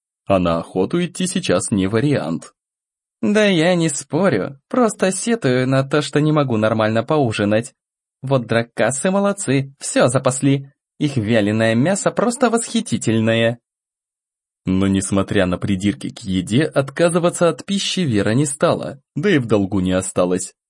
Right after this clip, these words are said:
Забравшись в собственный магазин, она быстро окинула взглядом товары и приобрела для нас четыре бутылки пива. «Интересно, а мне такое никогда не попадалось».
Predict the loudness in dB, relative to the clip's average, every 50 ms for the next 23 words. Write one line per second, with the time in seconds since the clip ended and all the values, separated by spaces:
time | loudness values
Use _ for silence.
0 | _ _ _ _ _ _ -6 -2 0 0 2 2 2 2 2 0 -2 -6 -6 -6
1 | -6 -8 -2 -2 -2 -2 -2 -6 -8 -6 -4 -2 -2 0 0 0 -2 0 0 -2
2 | -2 -2 -2 0 2 2 2 0 -4 _ -2 0 2 2 2 2 0 -2 -4 -2
3 | 0 0 0 0 0 0 2 4 4 2 2 0 -2 0 0 2 2 2 0 -2
4 | -2 -4 -4 -4 -4 -4 -2 -2 -2 -2 -2 -4 -6 -4 0 0 2 2 2 0
5 | 0 -2 0 0 0 0 0 0 0 0 2 2 0 0 -2 -6 -8 -8 -8 -6
6 | -4 -2 -2 -2 -2 -2 -4 -4 -2 0 -2 -2 -2 -4 -10 -12 -6 -2 -2 0
7 | 0 0 -2 -4 -8 _ _ _ _ _ _ _ _ _ _ _ _ _ _ _
8 | _ _ -2 0 0 0 -2 0 2 2 4 4 4 2 2 0 0 2 2 2
9 | 0 -2 -6 -16 _ _ _ _ -2 -2 0 2 2 4 4 4 4 2 0 -2
10 | 0 0 0 2 2 2 -2 -2 -4 -6 -6 -6 -4 -2 0 2 2 2 2 0
11 | 2 2 2 4 4 4 4 4 2 0 -4 -10